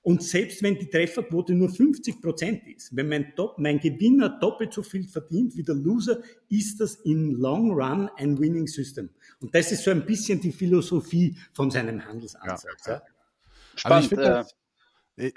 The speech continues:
Speaker 3: äh,
Speaker 2: ich, ich find
Speaker 3: Andrew?
Speaker 2: das auch me-, mega spannend, wenn ich kurz, äh, einhaken darf, weil, äh, das hört sich für mich, ja, ich bin ja selber in den U S A groß geworden und auch mit American Football und viele verschiedene Sportarten.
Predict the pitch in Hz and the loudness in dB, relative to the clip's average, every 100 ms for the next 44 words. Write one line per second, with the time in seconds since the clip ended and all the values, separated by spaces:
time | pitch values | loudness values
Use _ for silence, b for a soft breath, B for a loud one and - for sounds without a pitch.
0 | - 139 131 - 143 151 190 185 170 160 | -2 0 0 -2 0 2 2 2 2 2
1 | 165 180 131 156 170 135 - 156 135 127 | 2 0 -2 0 2 2 2 0 0 -2
2 | 113 - 135 - 120 117 113 143 131 113 | -2 -2 -2 0 0 0 0 0 0 -2
3 | 110 110 104 131 - 107 104 107 104 107 | -2 -4 -2 -4 -6 -8 -6 -4 -6 -8
4 | 113 - 151 - 147 - 120 135 117 110 | -8 -8 -8 -8 -8 -6 -4 -4 -4 -6
5 | - 113 107 98 113 113 110 107 110 110 | -6 -4 -4 -4 -4 -2 -2 -2 -6 -8
6 | 107 110 - 110 - 147 - 151 135 139 | -6 -6 -4 -6 -6 -10 -8 -6 -2 -2
7 | 131 107 92 - 110 98 110 110 - 101 | -2 -4 -6 -6 -8 -6 -4 -4 -6 -8
8 | 175 170 151 143 120 - 139 127 110 113 | -6 0 0 2 -2 -6 -4 -2 -4 -8
9 | 147 190 165 - 165 - 92 95 143 190 | -8 -6 -8 -2 -4 -2 -6 -6 -8 -12